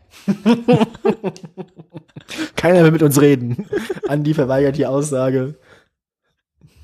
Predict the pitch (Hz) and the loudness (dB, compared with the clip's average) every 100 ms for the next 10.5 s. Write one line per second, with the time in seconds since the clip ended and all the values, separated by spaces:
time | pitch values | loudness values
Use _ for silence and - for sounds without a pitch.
0 | _ _ - - - - 151 - - 302 | _ _ -16 -14 -14 -4 -2 -2 -2 -6
1 | - 208 202 170 151 143 180 190 160 - | 0 2 2 0 0 2 2 2 0 0
2 | 151 135 - 110 - 107 101 90 - _ | -2 -2 0 0 0 -4 -4 -8 -20 _
3 | _ _ _ - 147 202 - 165 143 - | _ _ _ -8 -2 0 2 2 2 0
4 | 127 107 101 87 85 - - - - - | -2 0 -2 -4 -12 -16 -20 -20 -20 -20
5 | - 131 - 127 143 - - 135 - 156 | -6 0 0 0 -6 -10 -4 -4 -4 0
6 | 156 135 165 - 143 - - 147 - 110 | 0 2 0 2 2 2 -4 -4 -4 -4
7 | 92 - - _ _ _ _ _ _ _ | -6 -18 -20 _ _ _ _ _ _ _
8 | _ _ - - _ - - 135 139 175 | _ _ -20 -20 _ -18 -2 -2 2 2
9 | 185 - - 180 165 131 123 107 107 117 | 2 0 0 0 -2 -2 -8 -6 -4 -2
10 | 156 107 113 - | -2 0 -2 -2